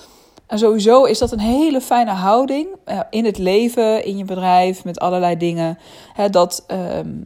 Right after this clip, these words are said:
dat er vaak gewoon dingen op je pad komen niet, die niet per se tegen je zijn. Maar dat alles jou juist aan het helpen is om een innerlijke veiligheid te gaan voelen.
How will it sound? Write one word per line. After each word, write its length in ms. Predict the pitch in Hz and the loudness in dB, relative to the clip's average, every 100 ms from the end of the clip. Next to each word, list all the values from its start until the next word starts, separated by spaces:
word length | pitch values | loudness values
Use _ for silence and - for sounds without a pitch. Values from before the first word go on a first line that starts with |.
| - _ _ | -20 _ _
dat 260 | 185 185 | -10 -8
er 60 | 185 | -6
vaak 260 | - 196 - | 0 0 0
gewoon 180 | 196 | -2
dingen 200 | 185 202 | -2 -2
op 120 | - - | -4 -6
je 100 | 180 | -2
pad 260 | 208 214 | 0 0
komen 300 | - 190 190 | 0 0 0
niet, 160 | 185 185 | -6 -8
die 320 | - 165 196 | -14 -8 -6
niet 180 | 190 202 | -4 -4
per 220 | - 180 | 0 0
se 260 | 180 170 170 | 0 -4 2
tegen 420 | 220 220 220 202 | 6 6 4 -2
je 100 | 160 | -4
zijn. 420 | 156 147 139 320 - - - - | -4 -6 -8 -10 -16 -20 -20 -2
Maar 180 | 185 185 | 0 4
dat 340 | 185 185 - _ | 2 0 -10 _
alles 380 | - 233 285 269 | 2 4 4 2
jou 260 | 226 208 208 | 2 2 4
juist 320 | 180 185 - | 2 0 -4
aan 120 | 185 | -6
het 140 | 180 180 | -6 -6
helpen 540 | 170 214 285 294 220 | 0 2 2 2 -4
is 480 | 165 202 262 - - - _ _ | -2 -4 -4 -10 -12 -20 _ _
om 360 | - 214 214 220 | 0 4 4 2
een 180 | 214 208 | -6 -4
innerlijke 480 | 247 294 220 208 190 | -4 -2 -2 -4 -10
veiligheid 640 | - 202 208 175 151 151 | 0 2 2 -2 -6 -8
te 80 | - | -10
gaan 160 | 165 | -14
voelen. 320 | - 160 151 | -12 -10 -10